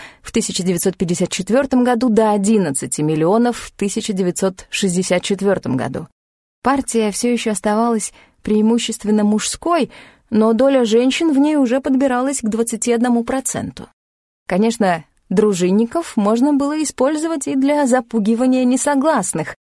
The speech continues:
К тому же хрущевская версия социализма с вовлечением масс подразумевала кампании против тунеядцев, людей без официального места работы, зарабатывавших себе на жизнь где-то на периферии теневого сектора экономики.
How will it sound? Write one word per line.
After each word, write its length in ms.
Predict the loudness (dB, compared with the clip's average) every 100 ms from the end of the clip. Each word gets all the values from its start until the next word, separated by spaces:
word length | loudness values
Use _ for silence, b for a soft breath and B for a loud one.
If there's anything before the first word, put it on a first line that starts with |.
| _ -6
К 60 |
тому 200 | -2 0
же 120 | 0 -2
хрущевская 680 | -2 -2 0 -2 -2 -2
версия 340 | 0 -2 -2 -4
социализма 680 | -4 -2 0 2 2 2 0
с 100 | -2
вовлечением 720 | -2 -2 -4 -4 -2 0 0
масс 420 | 0 0 -2 -4 B B B B
подразумевала 600 | 0 2 2 2 2 0
кампании 540 | 0 0 0 0 -2
против 420 | -2 -4 -4 -8 b b b 0
тунеядцев, 880 | 2 4 2 0 -4 -6 -8 -16 -6
людей 360 | 0 0 2 0
без 240 | 0 -2
официального 580 | -4 -4 -2 -2 0 -2
места 320 | -2 -2 -2
работы, 480 | -2 0 0 0 -2 B B B
зарабатывавших 920 | 0 2 2 0 0 -2 -2 -6 -8 -10
себе 280 | -4 0 2
на 120 | 2
жизнь 440 | 2 2 2 2 0
где-то 260 | -2 -2
на 100 | -2
периферии 800 | -2 -4 -4 -2 0 0 0 -2 _ -8
теневого 540 | 0 0 2 0 0
сектора 520 | -2 -4 -4 -2 0
экономики. 680 | 0 0 -2 -2 -6 -10 -20